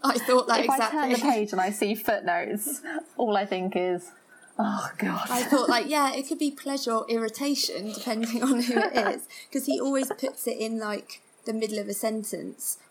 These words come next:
Speaker 1: or he'll be about to explain something and there'll be a colon, but then there's a footnote, and you're always like,
Speaker 2: Oh.
Speaker 1: "Do I,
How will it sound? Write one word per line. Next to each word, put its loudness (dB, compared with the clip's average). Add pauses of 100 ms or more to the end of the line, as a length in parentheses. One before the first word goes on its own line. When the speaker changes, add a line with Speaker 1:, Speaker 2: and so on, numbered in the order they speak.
Speaker 1:
or 2
he'll 0
be 0
about -2
to -8
explain -2
something -8
and -6
there'll -6
be -6
a -6
colon, -2
but -8
then -8
there's -10
a -18
footnote, -10 (240)
and -4
you're -2
always -4
like, -6
Speaker 2:
Oh. 0 (160)
Speaker 1:
"Do 0
I, 4